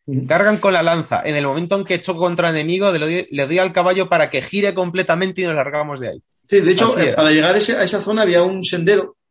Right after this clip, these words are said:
Speaker 1: eh, como una línea, un sendero estrecho, y
Speaker 2: Ujú.
Speaker 1: cuando llegaban a ese giro, da-, daban el giro, que básicamente ese sendero most-, sería un simulacro de después avanzar en formación en línea recta con
Speaker 2: Claro.
Speaker 1: otros caballos, uno al lado de otro.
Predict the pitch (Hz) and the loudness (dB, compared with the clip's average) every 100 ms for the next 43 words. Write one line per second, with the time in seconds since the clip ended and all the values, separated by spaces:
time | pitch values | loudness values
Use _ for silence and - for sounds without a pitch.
0 | _ _ - 151 127 139 139 139 151 156 | _ _ -14 -10 -8 -6 -2 -2 2 2
1 | 196 175 160 156 151 156 151 196 202 202 | 2 0 -2 -4 -2 -2 -2 0 0 0
2 | - - _ _ - 131 127 131 135 135 | -4 -12 _ _ 0 2 4 4 6 6
3 | 156 165 165 165 202 254 - 156 156 156 | 4 2 0 0 0 0 -2 -6 0 0
4 | 170 170 220 226 170 170 180 185 196 196 | 0 -2 0 0 0 -2 0 0 0 -2
5 | 196 170 185 190 208 226 - - _ _ | -6 -8 0 2 4 0 -10 -20 _ _
6 | 135 143 135 - 185 143 143 170 175 160 | 0 0 -2 -10 -2 2 4 4 4 0
7 | 165 170 - 175 170 170 185 220 240 165 | -2 -4 -4 -2 0 2 2 2 -2 -4
8 | - - 135 135 127 123 151 170 - 156 | -14 -6 2 4 4 2 0 0 -2 0
9 | 143 139 156 156 170 160 156 151 170 170 | 0 0 0 -2 -2 -4 -6 -6 -6 -8
10 | - - - _ 131 135 147 156 170 143 | -14 -20 -20 _ 0 4 4 4 2 4
11 | 110 113 156 147 143 135 135 139 131 123 | 4 2 2 2 2 2 0 2 2 0
12 | 113 - | -4 -12